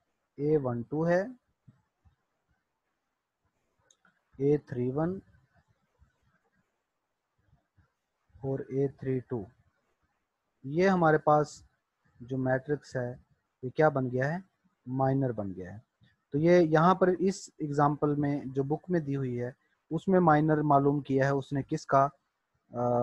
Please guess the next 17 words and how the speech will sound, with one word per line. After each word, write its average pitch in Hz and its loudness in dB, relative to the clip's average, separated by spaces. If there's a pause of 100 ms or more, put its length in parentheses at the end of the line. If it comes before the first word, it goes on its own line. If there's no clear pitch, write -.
(180)
let's 131 -2
suppose 139 -2 (100)
A 165 4
one 170 6
one 170 2
का 170 2
ही, 165 2
नहीं, 160 -4 (140)
ए 180 4 (100)
वन 175 4
टू 185 2
का 185 4
minor 147 0
शायद 135 -2
उसने 135 -14
find 123 -12
out 123 -12